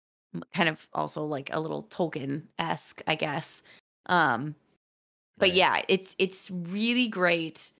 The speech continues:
Speaker 1: I love this series. Would highly recommend it, but only if you've <laughs> got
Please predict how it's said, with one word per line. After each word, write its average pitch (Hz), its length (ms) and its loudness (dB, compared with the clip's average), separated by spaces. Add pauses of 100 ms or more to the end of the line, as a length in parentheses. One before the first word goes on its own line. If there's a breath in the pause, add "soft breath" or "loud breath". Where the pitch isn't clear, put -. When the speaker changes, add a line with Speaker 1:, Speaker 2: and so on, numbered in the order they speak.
(220)
Speaker 1:
I 175 60 2
love 180 300 4
this 180 180 -2
series. 160 640 -2 (500 soft breath)
Would 170 80 0
highly 180 380 4
recommend 160 500 0
it, 151 120 -2
but 170 240 -2
only 165 340 0
if - 140 -6
you've 156 140 -6
<laughs> - 20 -12
got - 380 -6